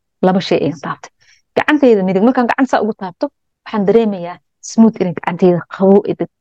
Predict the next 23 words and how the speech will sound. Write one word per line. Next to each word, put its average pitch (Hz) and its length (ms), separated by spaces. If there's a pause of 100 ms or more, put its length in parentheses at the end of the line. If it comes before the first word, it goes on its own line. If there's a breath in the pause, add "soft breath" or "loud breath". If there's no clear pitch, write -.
(120)
dareemisaan 170 460
dareemaya. 170 400 (960)
Iyo 269 120
shayga 311 360
afraad 226 320 (440)
ee - 140
ah, 214 140 (300)
ee - 80
aan 185 160
dareemayo, 185 440 (360)
waxa - 200
weeyaan, 180 320 (600)
waxa - 220
la 175 80
dhaho, 170 260
ee, - 460 (380)
tish - 560
ama 220 240 (720)
baasha 233 420
yar 220 200
ee - 160
istiraashada 196 500
aan 175 140